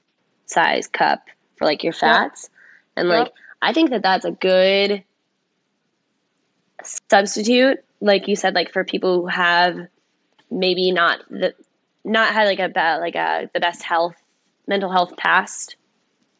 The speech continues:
Speaker 2: Yeah,
Speaker 1: um, like,
Speaker 2: or,
Speaker 1: maybe
Speaker 2: like,
Speaker 1: struggle with eating
Speaker 2: relationship with food.
Speaker 1: disorders.
Speaker 2: Yep.
Speaker 1: That's, like, um, a way to measure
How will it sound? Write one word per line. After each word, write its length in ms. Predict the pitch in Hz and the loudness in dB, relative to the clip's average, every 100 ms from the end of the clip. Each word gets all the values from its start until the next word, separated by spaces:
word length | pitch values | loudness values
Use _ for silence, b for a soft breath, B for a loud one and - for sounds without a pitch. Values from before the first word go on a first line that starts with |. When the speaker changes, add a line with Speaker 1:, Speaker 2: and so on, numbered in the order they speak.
| - | -8
Speaker 2:
Yeah, 280 | 233 220 165 | -2 0 0
Speaker 1:
um, 80 | - | -2
like, 120 | 226 | -2
Speaker 2:
or, 40 | 226 | 0
Speaker 1:
maybe 200 | 220 220 | 0 2
Speaker 2:
like, 80 | |
Speaker 1:
struggle 200 | 226 208 | 2 2
with 140 | 208 - | 0 -2
eating 200 | - - | -4 -2
Speaker 2:
relationship 260 | 220 214 | -2 0
with 140 | 170 170 | 2 2
food. 220 | 175 170 | 2 2
Speaker 1:
disorders. 280 | 214 220 - _ _ _ _ _ | 2 -4 -10 _ _ _ _ _
Speaker 2:
Yep. 200 | 208 202 _ _ _ _ _ | -8 -8 _ _ _ _ _
Speaker 1:
That's, 220 | - 185 190 | -4 -2 0
like, 160 | 180 | 0
um, 280 | 170 160 160 - - | 2 0 -2 -6 -4
a 100 | 180 | 0
way 120 | 208 | 0
to 60 | 220 | 2
measure 540 | 196 196 214 254 | 0 0 0 0